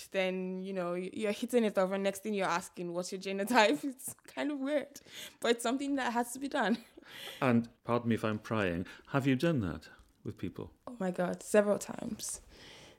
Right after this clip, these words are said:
Speaker 1: All my boyfriends, I've asked, "What's your genotype?" And to be honest, I think that has been a good thing for me because I have a son now.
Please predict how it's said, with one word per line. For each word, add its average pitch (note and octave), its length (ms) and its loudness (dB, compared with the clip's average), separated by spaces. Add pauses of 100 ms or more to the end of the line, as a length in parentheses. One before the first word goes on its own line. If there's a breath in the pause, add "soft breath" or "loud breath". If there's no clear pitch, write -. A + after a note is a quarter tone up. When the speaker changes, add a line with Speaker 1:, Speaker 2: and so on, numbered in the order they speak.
(140)
Speaker 1:
All G3 120 4
my G3 220 2 (720)
boyfriends, F3 640 4
I've E3+ 300 2
asked, - 500 0 (840 soft breath)
"What's - 200 -4
your G3+ 80 2
genotype?" F3+ 640 0 (760 loud breath)
And F3+ 200 6
to F#3 100 0
be F#3+ 80 4
honest, F#3 400 6
I F3+ 40 6
think F#3 380 4
that F3 240 4 (120)
has F3+ 180 2
been F3 120 8
a E3+ 40 6
good F3 240 2
thing E3+ 160 2
for - 160 -4
me E3+ 180 4
because F3+ 240 0
I E3+ 60 2
have F3+ 160 4
a F3+ 40 2
son G3 280 6
now. E3 320 4